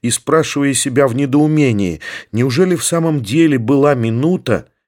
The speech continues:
когда этот человек нравился ей и был близок? "Так-с", сказал Кириллин. Он молча постоял немного, подумал и сказал: "Что ж,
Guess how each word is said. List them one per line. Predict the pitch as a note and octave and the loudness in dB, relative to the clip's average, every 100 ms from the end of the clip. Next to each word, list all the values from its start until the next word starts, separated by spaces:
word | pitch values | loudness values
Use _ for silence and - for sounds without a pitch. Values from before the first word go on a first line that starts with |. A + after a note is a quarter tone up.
| _ | _
когда | B2 G#2+ A#2+ C#3+ - | -4 0 0 0 0
этот | D3 E3 - A2 - | 0 0 -2 -8 -8
человек | - G2+ G2+ G2 E3 A#2+ - - - - | -2 0 0 0 -2 -2 -14 -20 -20 -10
нравился | F#2+ A2+ E3+ F3 C#3+ B2 C3 | -2 2 2 2 0 -2 -4
ей | A#2 C3+ C3 | -2 0 0
и | A#2+ A2 | -2 -4
был | G2+ D3+ | 2 2
близок? | A#2+ C3 A#2+ F2 D#2 - - _ _ _ _ _ _ _ _ _ | 2 0 0 -2 -8 -14 -18 _ _ _ _ _ _ _ _ _
"Так-с", | G2+ A2 A2+ B2 C3 C#3 - - - - - _ _ _ _ | 2 4 6 6 4 2 -2 -8 -8 -8 -12 _ _ _ _
сказал | - - C3 C3+ B2+ | -16 -2 2 2 0
Кириллин. | B2 C3+ B2+ B2+ A#2+ A#2 _ _ _ _ - | 0 -2 0 2 0 -2 _ _ _ _ -4
Он | C3 | -2
молча | C3 C#3 B2+ A#2+ A2+ | 2 2 2 0 -6
постоял | - A2 - G2 A#2 D#3+ | -4 -4 0 2 4 2
немного, | D#3+ D3+ D3+ B2+ | 2 2 2 2
подумал | - G#2+ F#2 A2+ C#3+ C#3 C3+ | 0 0 0 0 2 2 0
и | C3 | -2
сказал: | A#2+ - A#2+ G2+ F2 C2+ - _ _ _ _ - | -4 0 0 2 0 -2 -8 _ _ _ _ -12
"Что | - - - D#3 A2 | -10 -4 2 4 4
ж, | - - - | -2 -6 -8